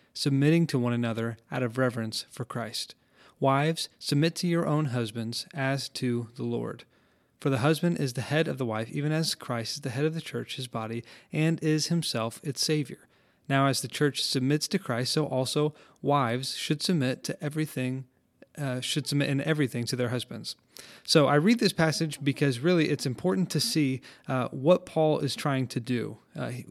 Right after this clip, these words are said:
his call for all of us, for everybody who belongs to the church, uh, is to submit to one another out of reverence for Christ, to submit to one another out of reverence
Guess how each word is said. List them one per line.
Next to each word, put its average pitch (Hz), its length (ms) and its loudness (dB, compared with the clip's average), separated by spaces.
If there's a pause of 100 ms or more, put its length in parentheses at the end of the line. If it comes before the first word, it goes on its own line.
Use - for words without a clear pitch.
his 143 180 2
call 180 460 6
for - 240 2
all 180 300 6
of 120 100 2
us, 120 160 -2
for - 160 -2
everybody 180 500 2
who 156 140 2
belongs 139 560 2
to 143 100 -2
the 123 120 -8
church, - 540 -4 (460)
uh, 123 220 -4 (200)
is 151 220 2
to 160 160 0
submit 143 480 2
to 151 100 2
one 143 180 4
another 143 300 4
out 139 120 0
of 123 120 -2
reverence 131 460 2
for 131 140 -4
Christ, 113 320 -6
to 147 80 -2
submit 151 500 4
to 151 160 4
one 139 300 2
another 139 360 2
out 131 140 0
of 113 140 -2
reverence 127 400 0